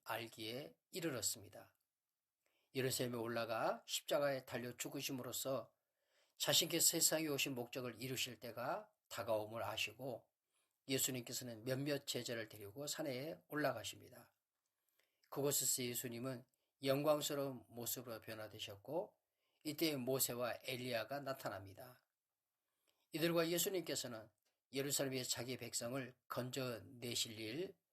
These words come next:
즉 구약시대의 출애굽보다 더 위대한 궁극적인 출애굽에 대해서 말씀하십니다. 우리말 성경에서는 원문의 엑소더스, 출애굽이라는 표현을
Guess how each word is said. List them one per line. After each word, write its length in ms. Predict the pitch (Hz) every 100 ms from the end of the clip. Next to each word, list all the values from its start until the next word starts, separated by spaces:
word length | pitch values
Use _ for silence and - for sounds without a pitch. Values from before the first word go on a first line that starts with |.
| _ -
즉 240 | 143 - _ _ _ _ -
구약시대의 800 | 156 156 135 - 135 135 113 -
출애굽보다 760 | - 175 151 151 131 127 131 123 - _ _ -
더 260 | 147 147 139 123
위대한 500 | 139 139 131 143 123 _ _ _ _ -
궁극적인 720 | 156 160 165 165 156 165 - -
출애굽에 480 | - 170 147 135
대해서 480 | 123 113 110 143 151 _
말씀하십니다. 920 | 120 98 - 175 104 104 104 - - _ _ _ _ _ _ _ _ _ _ - - _
우리말 300 | 147 165 175
성경에서는 720 | 170 190 180 143 - 131 110
원문의 500 | 107 127 135 131 - _ -
엑소더스, 720 | 135 - 135 120 110 139 156 - _ _ _ -
출애굽이라는 1000 | 165 151 156 165 - _ - 120 151 147
표현을 540 | - 139 117 135 107